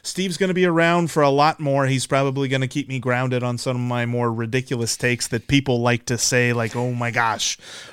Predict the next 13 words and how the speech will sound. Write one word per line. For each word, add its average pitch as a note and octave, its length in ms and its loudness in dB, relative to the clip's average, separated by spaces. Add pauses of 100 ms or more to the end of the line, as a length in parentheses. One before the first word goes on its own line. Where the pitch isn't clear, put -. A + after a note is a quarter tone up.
you C3 240 4
are E3+ 60 4
drinking C3 380 0
some A2+ 360 0
really F3 320 4
red C#3+ 420 0
colored D3 440 4
and B2+ 120 2
flavored C3 440 0
Kool-Aid A2 480 0
there." A2 260 -2
So A#2 340 2 (400)
yeah, A#2+ 220 -4